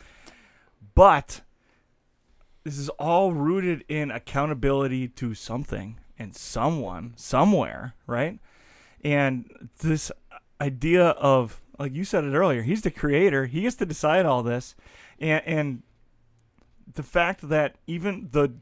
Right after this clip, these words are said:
the, the world that doesn't love God still expects people to <laughs> behave this way,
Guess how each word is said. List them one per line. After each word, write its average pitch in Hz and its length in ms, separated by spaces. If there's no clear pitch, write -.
the, 131 300
the 131 140
world 160 340
that 117 240
doesn't 160 380
love 131 280
God 110 460
still - 460
expects - 460
people 147 280
to 127 80
<laughs> - 0
behave 131 440
this 147 220
way, 123 260